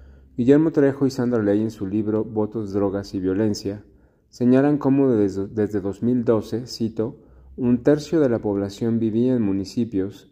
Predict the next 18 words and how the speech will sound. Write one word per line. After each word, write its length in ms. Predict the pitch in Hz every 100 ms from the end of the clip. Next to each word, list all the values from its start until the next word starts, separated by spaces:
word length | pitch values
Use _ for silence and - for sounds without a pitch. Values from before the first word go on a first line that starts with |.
| -
en 140 | 104
los 160 | 104 -
que 140 | 107
los 120 | 98
funcionarios 560 | 101 107 107 107 117 131
de 60 | 120
gobierno 640 | 107 104 107 95 95 104
y 100 | -
los 180 | 98 95
candidatos 580 | - 98 95 107 131 113
electorales 800 | 110 101 107 104 101 107 117 - _ - _
habían 300 | 101 113 127
sido 260 | 127 143 117
víctimas 480 | 127 - 139 131
de 80 | 110
ataques 380 | 95 110 110 113
criminales 600 | 117 95 95 98 104 98
letales 680 | 92 - 104 95 113 -